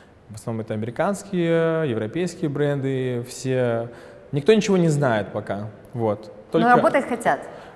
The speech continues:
Speaker 1: все хотят работать, все, всех, все друг к другу хорошо относятся, все прекрасно.
Speaker 2: Но они
Speaker 1: Но
Speaker 2: говорят:
Speaker 1: пока,
Speaker 2: «Сори», да?
Speaker 1: но пока не знают ничего, н-, нельзя, невозможно, они исследуют рынок, так как,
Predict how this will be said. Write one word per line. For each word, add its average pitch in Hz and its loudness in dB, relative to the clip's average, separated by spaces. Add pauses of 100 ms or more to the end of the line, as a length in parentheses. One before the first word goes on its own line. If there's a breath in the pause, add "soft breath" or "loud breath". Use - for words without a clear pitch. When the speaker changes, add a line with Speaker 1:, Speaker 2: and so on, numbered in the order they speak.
(140)
Speaker 1:
все - 0
хотят 120 -2
работать, 101 -6
все, 127 0
всех, - -8
все 139 -2
друг 127 -4
к - -2
другу 131 -2
хорошо 131 -2
относятся, 107 -4
все 117 -10
прекрасно. 120 -2
Speaker 2:
Но 202 -4
они 151 -2
Speaker 1:
Но 113 -2
Speaker 2:
говорят: 196 -2
Speaker 1:
пока, 156 2
Speaker 2:
«Сори», 269 2
да? 196 -2
Speaker 1:
но 147 0
пока 170 2
не 185 6
знают 139 2
ничего, 101 -4
н-, 135 2
нельзя, 143 6
невозможно, 139 4
они 135 0
исследуют 143 0
рынок, 156 2
так 143 0
как, 131 -4